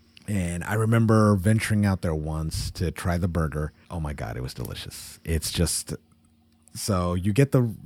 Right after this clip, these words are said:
just the taste of the burger, but on top of it, kind of like that savory umami bomb of the noodles. Like, they keep everything in place and it doesn't fall apart.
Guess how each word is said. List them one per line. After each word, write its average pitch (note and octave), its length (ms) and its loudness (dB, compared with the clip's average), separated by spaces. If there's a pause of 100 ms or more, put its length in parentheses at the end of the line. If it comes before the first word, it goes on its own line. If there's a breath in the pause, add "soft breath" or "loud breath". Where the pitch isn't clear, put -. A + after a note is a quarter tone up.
(140)
just - 260 -2
the G#2+ 60 2
taste F3 280 4
of D#3+ 40 2
the B2 60 4
burger, G2+ 300 2
but C#3 220 2
on A#2 180 0
top B2 280 0
of G#2 140 0
it, G2 140 0
kind A2 180 2
of F#2+ 60 0
like F#2+ 140 0
that F#2 180 -2
savory A2 640 2
umami F#2 520 2
bomb A2 600 4
of F#2+ 140 -2
the F2 100 0
noodles. F#2+ 680 0 (220 soft breath)
Like, D#2 160 -4
they F#2+ 120 -2
keep - 320 0
everything A2+ 420 2
in G#2 120 4
place G#2+ 460 -2
and G#2+ 120 2
it F#2 80 2
doesn't F#2+ 280 0
fall F#2+ 200 -2
apart. F2+ 380 -4